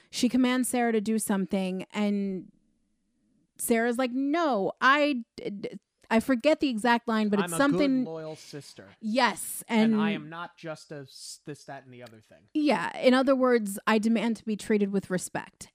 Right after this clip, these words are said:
Speaker 1: And she has her moment, and then Winnie's like, "Go do it." And then she's like, "Okay, okay." So you started getting there. And I really think it was for no other reason than to give Sarah Jessica Parker more lines than it actually was to give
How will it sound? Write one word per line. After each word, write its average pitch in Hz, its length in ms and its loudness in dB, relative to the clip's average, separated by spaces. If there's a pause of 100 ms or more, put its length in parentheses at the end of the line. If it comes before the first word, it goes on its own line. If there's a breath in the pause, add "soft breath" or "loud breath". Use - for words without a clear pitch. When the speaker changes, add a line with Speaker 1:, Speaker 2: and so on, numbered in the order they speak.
(120)
Speaker 1:
And 226 300 2
she 254 180 -2
has 240 260 2
her 349 100 -2
moment, 202 680 -4 (540)
and 240 180 6
then 233 180 4
Winnie's 226 200 4
like, - 220 -8
"Go 370 160 4
do 359 200 8
it." 208 240 0
And 220 140 0
then 214 80 0
she's 214 160 0
like, 247 100 0
"Okay, 285 300 4
okay." 208 240 -2 (420 loud breath)
So 285 460 2 (600)
you 254 220 4
started 311 640 0
getting 190 320 -2
there. - 360 -10 (1000)
And 254 380 6 (220)
I 254 140 4
really 285 460 0
think 277 520 0
it 262 160 -2
was 226 240 4
for 233 120 2
no 220 240 4
other 226 200 4
reason 214 420 0
than 226 180 2
to 220 120 -2
give 208 280 -2
Sarah 214 320 0
Jessica 208 320 -2
Parker 196 440 0
more 190 320 2
lines 190 640 0
than 190 220 2
it 190 140 -2
actually 196 460 -2
was 190 500 0
to 190 220 -4
give 190 480 -4